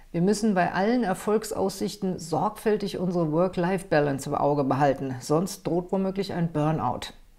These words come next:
Ich schätze mal, die Ärzte und Heilpraktiker werden zweitausendzwanzig ihre Praxen voll haben mit Leuten, die am Rande des Burnouts zu ihnen kommen. Wertvolle Infos dazu findet ihr in meinem Workshop Saturn-Probleme heilen. Den verlinke ich euch hier nochmal auf der Infokarte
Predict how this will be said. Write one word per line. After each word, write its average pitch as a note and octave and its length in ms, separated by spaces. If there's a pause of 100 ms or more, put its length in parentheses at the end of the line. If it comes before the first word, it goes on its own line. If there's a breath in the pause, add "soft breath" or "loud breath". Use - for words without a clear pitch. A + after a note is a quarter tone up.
(460 loud breath)
Ich - 140
schätze G#3+ 320
mal, A#3 300 (260 loud breath)
die D#3+ 140
Ärzte F#3 440
und E3 200
Heilpraktiker F3 720
werden D#3+ 200
zweitausendzwanzig F3 840
ihre D#3 180
Praxen F#3 460
voll G3 320
haben C#3 260
mit C#3+ 140
Leuten, D#3+ 500
die D3+ 140
am D3 160
Rande D#3+ 280
des D3 220
Burnouts D3+ 540
zu D#3+ 160
ihnen C3+ 260
kommen. G#2 420 (800 loud breath)
Wertvolle A#3 540
Infos B3+ 380
dazu A3 380
findet G#3 340
ihr F#3 200
in F#3 80
meinem E3+ 260
Workshop F3+ 640
Saturn-Probleme D#3+ 1040
heilen. C#3+ 400 (260 loud breath)
Den B3+ 140
verlinke A#3 360
ich F#3 140
euch F3+ 140
hier G3+ 160
nochmal E3 420
auf D3+ 140
der - 120
Infokarte D#3 840